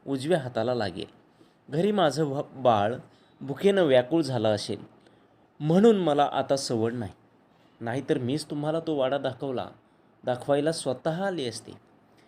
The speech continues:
तिचे हे उत्तर ऐकून थक्क झालेल्या बादशहाने विचारले, "बिरबल,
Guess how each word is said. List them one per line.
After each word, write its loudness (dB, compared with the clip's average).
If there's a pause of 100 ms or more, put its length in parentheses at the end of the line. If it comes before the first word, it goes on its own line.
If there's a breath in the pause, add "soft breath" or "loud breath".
(260 soft breath)
तिचे -2
हे 0
उत्तर -4
ऐकून -6 (100)
थक्क -4
झालेल्या 0
बादशहाने -4
विचारले, -8
"बिरबल, 2